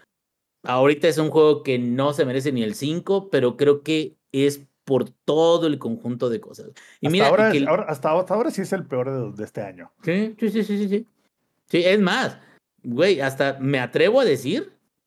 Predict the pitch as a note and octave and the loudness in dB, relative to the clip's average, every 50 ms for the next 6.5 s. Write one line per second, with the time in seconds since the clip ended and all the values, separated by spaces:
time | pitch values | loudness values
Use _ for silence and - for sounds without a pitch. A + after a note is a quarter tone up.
0 | _ _ _ _ _ _ _ - - A#2+ B2 C#3+ D#3+ - E3+ A3+ G#3+ A3+ D4 F3 | _ _ _ _ _ _ _ -6 -4 -2 0 0 0 4 4 4 4 4 4 4
1 | D3 D#3 F3+ F#3+ F#3+ F#3+ D#3+ - F3 D#3 D3+ D3+ C#3+ C3+ - C#3 D3 D3 D3 D3 | 4 2 0 0 -2 -4 -4 -4 -4 -4 -4 -4 -6 -8 -8 -6 -4 -4 -4 -4
2 | D3 C#3+ C3+ B2+ A#2 A2 G#2+ G#2+ - G#2 - A2+ A2 B2 C3+ C#3+ C#3+ A#2 A2+ G#2 | -6 -6 -6 -6 -8 -8 -10 -10 -12 -10 -10 -6 -6 -6 -6 -6 -6 -6 -8 -8
3 | G2+ A#2 E3+ G3 - - - - - - - B2 B2 - D#3 F3 - - - - | -6 -6 -8 -8 -8 -16 -20 -20 -14 -4 -4 -2 0 0 -2 -2 -2 -10 -6 -2
4 | D#3+ E3 G3 G3+ G3+ G3 F#3 - - - G3 F3 C#3+ - C#3+ D3 D3+ D#3 A#3+ C#4+ | -2 0 0 0 0 -2 -4 -4 -2 -2 -2 -2 -2 0 0 0 0 0 -2 -4
5 | C#4 C3 B2 A#2+ A#2 A#2 - _ - A#2 A#2 A#2 A2 A2 G#2 - - D3 D#3+ D3+ | -4 -4 -2 -2 -2 -4 -6 _ -10 -6 -4 -4 -4 -6 -6 0 0 0 0 2
6 | - - F3+ D#3+ D#3 F#3 A3+ C#4 - | 0 0 2 4 4 2 2 -2 -4